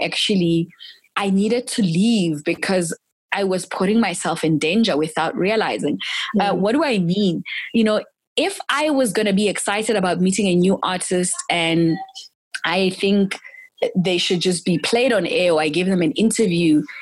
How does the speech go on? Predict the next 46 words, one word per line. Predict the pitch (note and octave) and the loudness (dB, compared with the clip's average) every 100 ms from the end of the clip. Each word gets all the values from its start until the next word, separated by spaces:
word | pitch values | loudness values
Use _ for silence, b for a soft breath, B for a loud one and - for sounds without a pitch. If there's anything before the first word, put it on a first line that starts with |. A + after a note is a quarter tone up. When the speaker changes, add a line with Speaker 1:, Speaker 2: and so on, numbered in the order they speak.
| B | B
Speaker 1:
and | F3 | -2
I'm | E3+ | 0
not | F3 A3 | 0 0
aware | A3+ D#3+ F#3+ F3+ | 0 0 0 0
that | D#3+ D3+ | 0 0
somebody's | G3+ G3 F3+ E3 | 2 2 2 -2
taking | - G#3+ G3 G3+ F#3 | -2 -2 2 2 2
payola | E3+ D#3 D#3+ B3 E3+ A#2+ B B B | 0 0 0 0 0 -2 B B B
or | F3 F3 E3+ E3 | 0 2 2 2
there's | E3 | 0
a | D#3 | -2
cartel, | - F3 - C4+ C4+ D3 E3 G#3+ B B - | -2 -6 -4 -2 0 0 0 -2 B B -2
uh, | F#3 | 0
going | E3+ G3 G3+ | 2 2 4
on | F#3 G3+ | 2 2
there | E3 F3 E3+ | 2 0 0
and | F3 | 0
that | E3+ | 0
people | - G3 F3+ | -2 -2 -2
are | |
benefiting | D#3+ E3+ F#3+ G3 F#3 | 0 -2 0 2 2
from | F#3 E3 | 4 2
that, | D#3+ - _ _ - | 0 -2 _ _ -6
I | A#3+ | 0
am | F#4 A4 C#4 | 2 4 4
messing | G#3+ C4 - D#4+ | 4 0 2 2
with | C#4 - | 2 0
people's | - C4+ C#4 C4+ F3 C3+ | -2 0 2 2 2 0
businesses. | F#3+ C4 D#4+ D#4 - G3 C#3+ - - B | 0 4 4 2 0 0 -2 -4 -10 B
But | - D#4+ | -2 0
I | F#4 | 0
didn't | G4+ F#4+ G#4 D4+ | 0 2 4 4
know | D4+ F#4 | 4 2
that. | C4+ F3+ - - | 0 -2 -2 -2
I | C#4+ A3+ | 0 -2
just | - C#4 - - B B - | 0 -2 -2 -10 B B 2
met | G3+ A3+ C4 - | 2 4 0 -2
an | A#3+ | -2
artist. | A3 D4 A4 - D#4+ - | 2 0 0 0 -2 -2
I'm | A#3+ G3 | -2 0
giving | C4 D4 | 2 2
a | C4+ | 2
platform | C4 C#4+ C#4+ C#4 | -2 -4 0 0
to | B3 | 0
someone | A3+ B3 A#3+ A3+ | 0 0 2 2
because | G#3 G3+ G#3+ | 0 0 -2